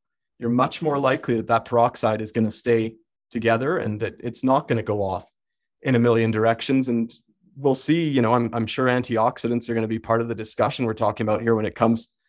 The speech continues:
to oil breakdown. You know, how antioxidants, the strategies we've used chemically to develop these, really, you know, rely on interrupting things at these, at these peroxides, at this key step here,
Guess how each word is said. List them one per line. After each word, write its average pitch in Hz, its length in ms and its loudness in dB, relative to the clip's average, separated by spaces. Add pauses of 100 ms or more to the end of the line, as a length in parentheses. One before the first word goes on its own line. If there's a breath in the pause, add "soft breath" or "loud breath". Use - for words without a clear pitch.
(280)
to 113 100 0
oil 123 240 6
breakdown. 101 680 -2 (420)
You 110 80 -4
know, 110 100 -4
how 120 200 2
antioxidants, 113 840 0
the 113 80 -10
strategies 117 720 -2 (240)
we've 120 240 -2
used 135 400 -4
chemically 120 460 -8
to - 40 -20
develop 110 460 -2
these, 80 260 -8
really, 120 220 -2 (380)
you 123 80 -2
know, 113 100 2
rely 117 640 0
on 107 420 -2 (160)
interrupting 131 600 0
things 95 360 -6
at 98 140 -10
these, 101 480 -8
at 107 120 -8
these 113 140 -4
peroxides, 104 760 -2
at - 120 -20
this 120 180 -10
key 117 220 -4
step - 360 -2
here, 101 280 -4